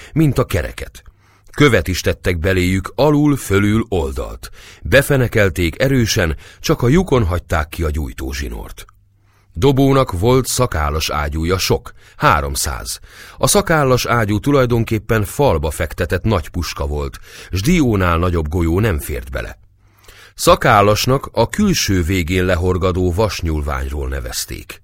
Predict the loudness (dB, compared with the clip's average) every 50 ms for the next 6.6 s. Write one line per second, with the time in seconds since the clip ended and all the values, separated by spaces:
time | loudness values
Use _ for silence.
0 | _ _ _ _ -20 -20 -20 -20 -4 2 4 4 6 6 6 4 2 2 2 2
1 | 4 4 4 2 2 0 -2 -2 -2 0 0 0 0 0 0 -2 -2 -2 0 0
2 | 2 2 0 0 -4 -8 -16 -20 -20 -6 -2 0 2 4 4 4 4 4 4 2
3 | 2 2 2 2 2 2 2 0 0 -2 -2 0 0 0 0 -2 -2 0 0 0
4 | 0 0 0 -2 -2 -6 -6 -4 -4 -4 -2 0 0 0 0 2 2 2 0 0
5 | -2 -2 -2 0 0 0 0 0 0 0 0 0 0 -2 -2 -2 -4 -4 -4 -4
6 | -6 -6 -6 -6 -6 -6 -8 -10 -14 -16 -20 -20